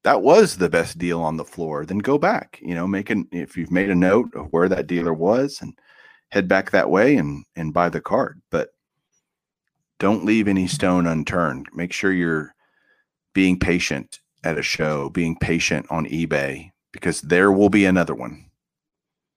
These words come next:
And I'm not saying wait forever, 'cause you're gonna end up paying a lot more, but I'm just saying don't, um, don't be in this giant hurry. Be patient. Okay? Um,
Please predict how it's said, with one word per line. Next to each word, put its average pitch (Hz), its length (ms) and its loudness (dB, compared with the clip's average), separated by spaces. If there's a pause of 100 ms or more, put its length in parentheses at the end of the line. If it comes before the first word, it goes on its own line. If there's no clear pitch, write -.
(540)
And 80 120 -4
I'm 85 80 2
not 90 120 0
saying 117 280 4
wait 107 180 4
forever, 104 480 4
'cause - 220 -8
you're 85 100 -4
gonna 87 120 -6
end 85 100 -6
up 92 100 -6
paying 120 200 0
a 90 100 0
lot 73 200 -2
more, 78 260 -4
but 80 120 -4
I'm 78 80 -4
just 80 160 -10
saying 80 340 -4 (680)
don't, 92 560 0 (640)
um, 76 720 -10 (840)
don't 82 200 -2
be 95 120 0
in 82 140 0
this - 180 -4
giant 85 560 0
hurry. 73 380 -2
Be 82 180 -8
patient. - 680 -8 (1000)
Okay? 95 300 0 (640)
Um, 92 640 4